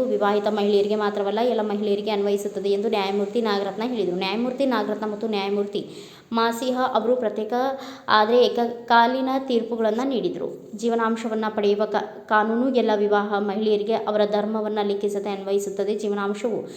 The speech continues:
ದಾನವಲ್ಲ, ಅದು ವಿವಾಹಿತ ಮಹಿಳೆಯರ ಹಕ್ಕು ಎಂದು ಪೀಠವು ಸ್ಪಷ್ಟಪಡಿಸಿದೆ. ಗೃಹಿಣಿಯರು ತನ್ನ ಪತ್ನಿಯು ಭಾವನಾತ್ಮಕವಾಗಿ ಮತ್ತು ಇತರ ರೀತಿಯಲ್ಲಿ ಅವಲಂಬಿತಳಾಗಿದ್ದಾಳೆ ಎಂಬುದರ ಪ್ರಜ್ಞೆ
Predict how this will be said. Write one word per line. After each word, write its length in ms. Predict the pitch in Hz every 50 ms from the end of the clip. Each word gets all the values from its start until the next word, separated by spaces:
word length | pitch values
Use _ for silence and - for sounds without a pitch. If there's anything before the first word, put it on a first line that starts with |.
| - - - - 208
ದಾನವಲ್ಲ, 380 | 220 226 233 240 240 240 240 247 247
ಅದು 180 | 233 233 233 233
ವಿವಾಹಿತ 400 | 220 202 190 208 208 208 208 214
ಮಹಿಳೆಯರ 380 | 208 202 196 208 202 202 196 196
ಹಕ್ಕು 240 | 196 202 196 196 233
ಎಂದು 200 | 233 226 226 240
ಪೀಠವು 360 | 233 226 208 202 202 202 226
ಸ್ಪಷ್ಟಪಡಿಸಿದೆ. 680 | 240 - - 220 - - - 190 202 202 185 180 170
ಗೃಹಿಣಿಯರು 500 | 175 190 208 220 220 214 214 208 202 208 233 254 - - - - - - -
ತನ್ನ 120 | - 254 254
ಪತ್ನಿಯು 380 | 247 247 247 240 262 262 254 269
ಭಾವನಾತ್ಮಕವಾಗಿ 920 | 262 262 220 220 226 226 226 220 226 226 226 226 226 214 214 208 208 208
ಮತ್ತು 220 | 220 220 208 208
ಇತರ 200 | 214 208 208 214 214 214
ರೀತಿಯಲ್ಲಿ 460 | 196 202 208 202 214 208 202 202 208 214
ಅವಲಂಬಿತಳಾಗಿದ್ದಾಳೆ 1120 | 202 196 196 208 208 208 220 220 - 208 202 202 196 190 196 190 190 202 196 196 214 214
ಎಂಬುದರ 400 | 208 202 208 208 208 202 196 190
ಪ್ರಜ್ಞೆ 440 | 196 202 - 208 208 208 220 247